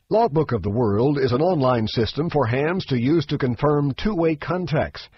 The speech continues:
It can also be used for various A R R L awards. Until now, it has been limited to confirming contacts on the high-frequency bands. Now, members of the ham community who enjoy operation on fifty megahertz and above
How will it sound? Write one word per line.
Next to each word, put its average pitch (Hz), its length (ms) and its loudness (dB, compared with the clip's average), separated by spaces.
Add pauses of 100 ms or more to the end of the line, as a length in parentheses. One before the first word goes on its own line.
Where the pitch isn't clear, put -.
(100)
It 120 140 -2
can 110 120 -2
also 135 320 0
be 101 120 0
used 104 320 -2
for 110 160 -4
various 123 420 0
A 117 180 0
R 107 240 0
R 107 200 0
L 117 240 0
awards. 87 520 -6 (220)
Until 139 380 0
now, 131 400 2
it 135 120 0
has 123 140 0
been 117 160 0
limited 147 460 0
to 131 120 0
confirming 131 540 -2
contacts 120 640 0
on 120 120 0
the 120 60 -2
high-frequency 131 880 -4
bands. 80 480 -8 (300)
Now, 185 260 2
members 151 480 2
of 117 100 0
the 98 120 0
ham 123 240 0
community 127 500 0
who 113 160 0
enjoy 113 360 2
operation 120 580 0
on 110 140 0
fifty 143 340 0
megahertz 107 480 0
and 101 160 0
above 113 340 2